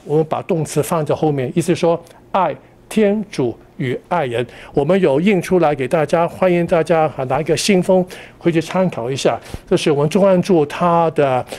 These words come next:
呃，做牧者的，啊，所以他的决心代替天主。所以今天我们真的很高兴，天主赐给我们台湾教，呃，教会，呃，台北教区一个礼物，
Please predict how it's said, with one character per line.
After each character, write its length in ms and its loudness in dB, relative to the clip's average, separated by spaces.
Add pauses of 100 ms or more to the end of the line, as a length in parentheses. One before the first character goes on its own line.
(120)
呃， 220 -2
做 260 2
牧 260 2
者 360 -2
的， 340 0 (220)
啊， 100 -6
所 160 2
以 20 0
他 160 0
的 140 2
决 280 -2
心 440 2 (100)
代 140 0
替 180 0
天 300 2
主。 260 -4 (540)
所 100 2
以 40 4
今 200 2
天 220 2
我 80 -6
们 100 -4
真 100 4
的 60 0
很 140 -4
高 180 2
兴， 260 -2 (340)
天 200 0
主 140 -4
赐 240 0
给 180 2
我 60 0
们 160 -2
台 220 -2
湾 200 2
教， 300 0 (140)
呃， 360 -2 (240)
教 220 0
会， 320 0 (420)
呃， 240 -6 (400)
台 160 -4
北 180 -4
教 220 -2
区 140 -4
一 100 -4
个 160 0
礼 320 -4
物， 400 -2